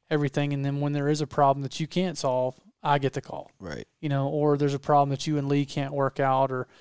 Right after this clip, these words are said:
Speaker 1: figure out or this, that, and the other personnel issue that you can't schedule or whatever, then you call me, and then I, you know, kinda take off because
Speaker 2: Well, I guess we really didn't have that issue because
Speaker 1: we didn't. We,
Speaker 2: well,
Speaker 1: and that's
Speaker 2: every, I was there e-,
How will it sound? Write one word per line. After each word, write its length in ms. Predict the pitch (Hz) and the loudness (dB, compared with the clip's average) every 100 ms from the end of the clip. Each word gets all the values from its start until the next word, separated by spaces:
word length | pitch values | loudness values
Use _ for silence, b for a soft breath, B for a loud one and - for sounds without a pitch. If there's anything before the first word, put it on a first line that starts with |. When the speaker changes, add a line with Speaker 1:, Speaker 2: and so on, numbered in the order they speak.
| b | b
Speaker 1:
figure 420 | - 160 143 139 | -4 0 2 2
out 300 | 135 135 135 | 0 0 0
or 180 | 131 127 | 0 -2
this, 200 | 127 139 - | -2 -2 0
that, 80 | |
and 100 | 139 | 0
the 40 | 139 | 0
other 120 | 139 | -2
personnel 480 | - 151 - 147 143 | 0 0 0 0 2
issue 400 | 139 - 139 135 - b b b b | 0 -2 -2 -4 -8 b b b b
that 180 | 156 - | -4 -2
you 80 | 156 | -2
can't 360 | - 156 151 - _ | 0 0 0 -6 _
schedule 440 | - 160 147 139 | -2 2 2 2
or 140 | 139 135 | 0 0
whatever, 540 | 135 135 135 135 135 _ _ _ _ _ - | 2 2 4 2 0 _ _ _ _ _ -2
then 320 | 147 139 139 | -2 -2 -4
you 100 | 139 | -6
call 200 | 143 135 | -4 -2
me, 180 | 135 139 | -2 -2
and 120 | 131 | -4
then 100 | 131 | -2
I, 280 | 127 127 127 - | -2 -2 -4 -8
you 100 | 143 | -6
know, 200 | 135 139 - | -4 -6 -8
kinda 200 | - 143 | -2 -2
take 260 | 131 147 135 | 0 0 0
off 200 | 127 123 | -4 -4
because 380 | 156 156 143 - | -2 0 0 0
Speaker 2:
Well, 60 | |
I 40 | 110 | -4
guess 220 | 165 - | -4 0
we 140 | 165 131 | 4 8
really 200 | 127 117 | 8 6
didn't 160 | 92 | 4
have 160 | 107 175 | 4 4
that 160 | 143 98 | 2 2
issue 320 | 101 - 107 | 2 2 2
because 420 | 101 107 98 92 113 - | 2 2 2 0 -6 -4
Speaker 1:
we 120 | 196 | 4
didn't. 460 | 247 185 131 139 160 | 4 4 0 -4 -2
We, 100 | 175 | 2
Speaker 2:
well, 140 | 160 143 | 6 6
Speaker 1:
and 120 | 156 | 6
that's 220 | 170 151 | 4 4
Speaker 2:
every, 320 | 139 147 151 - | 4 4 4 4
I 140 | 131 | 4
was 180 | 143 - | 4 4
there 380 | 143 156 - | 4 4 4
e-, 40 | 120 | 0